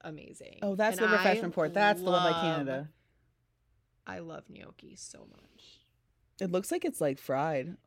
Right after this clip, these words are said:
Speaker 1: It does.
Speaker 2: Pan fried or something?
Speaker 1: I like, I want it right now.
Speaker 2: I love burrata.
Speaker 1: My mouth is literally watering.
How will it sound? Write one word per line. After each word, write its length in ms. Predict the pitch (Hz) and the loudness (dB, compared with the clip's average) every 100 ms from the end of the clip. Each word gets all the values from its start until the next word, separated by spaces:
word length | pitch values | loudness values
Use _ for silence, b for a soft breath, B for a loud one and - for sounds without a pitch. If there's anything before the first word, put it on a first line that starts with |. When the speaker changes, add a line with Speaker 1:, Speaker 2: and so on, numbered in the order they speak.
| - | -6
Speaker 1:
It 140 | 185 | -4
does. 260 | - 151 151 | -4 -4 -2
Speaker 2:
Pan 220 | 165 175 | -2 -2
fried 220 | 180 185 | -2 -4
or 60 | 196 | -4
something? 240 | 196 208 | -8 -6
Speaker 1:
I 100 | 185 | -6
like, 280 | 180 175 - - | -4 -8 -10 -18
I 120 | 170 165 | -16 -14
want 260 | 156 143 | -14 -16
it 100 | 160 - | -18 -20
right 200 | - 160 | -20 -20
now. 320 | 170 - 196 _ _ _ _ _ | -20 -20 -20 _ _ _ _ _
Speaker 2:
I 120 | 156 156 | -8 -6
love 200 | 135 131 | -8 -8
burrata. 460 | 131 120 123 - | -10 -8 -8 -8
Speaker 1:
My 140 | 165 170 | -10 -10
mouth 260 | 165 160 | -12 -12
is 100 | 165 | -16
literally 300 | 165 143 143 | -16 -16 -16
watering. 480 | - - - - 190 | -16 -18 -18 -18 -20